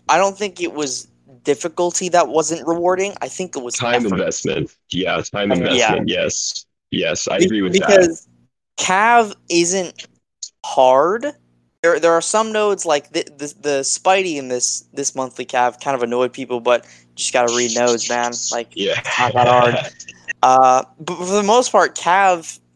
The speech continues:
Speaker 1: is not that challenging. Um, and I, I don't, I don't think it was a, a standpoint on, a standpoint of, "Oh, we need to increase rewards because this is hard and, and the rewards aren't justifying it."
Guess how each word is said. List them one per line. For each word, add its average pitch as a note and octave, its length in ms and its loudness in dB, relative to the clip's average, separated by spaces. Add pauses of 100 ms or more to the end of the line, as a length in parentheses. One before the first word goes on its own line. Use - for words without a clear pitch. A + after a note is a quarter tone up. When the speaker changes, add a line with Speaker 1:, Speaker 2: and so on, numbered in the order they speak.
(140)
Speaker 1:
is D3+ 160 -2
not D3 400 0
that D3 240 0
challenging. E3+ 640 -4 (1040)
Um, B2 640 0 (680)
and C#3 380 -2 (340)
I, - 100 -4 (140)
I C#3+ 140 4
don't, F3+ 340 2
I D#3 60 4
don't F#3+ 180 0
think F#3+ 200 -8
it D#3+ 100 -2
was C#3+ 240 -2
a, B2 320 0 (100)
a C#3 60 -14
standpoint D3 540 -2
on, A#2+ 340 -2 (320)
a C#3+ 220 6
standpoint D#3+ 540 -2
of, B2+ 440 0 (560)
"Oh, D3 100 4
we D3 140 -2
need E3 220 -4
to D3 180 -4
increase C#3+ 480 -6
rewards C3+ 380 -2
because B2+ 320 -4
this C#3+ 200 -2
is A#2+ 140 -8
hard C#3+ 400 4
and, A#2 220 -6
and A#2 320 -8 (580)
the C3 80 -2
rewards B2+ 400 -2
aren't A2+ 200 -2
justifying B2 560 0
it." A#2 140 -6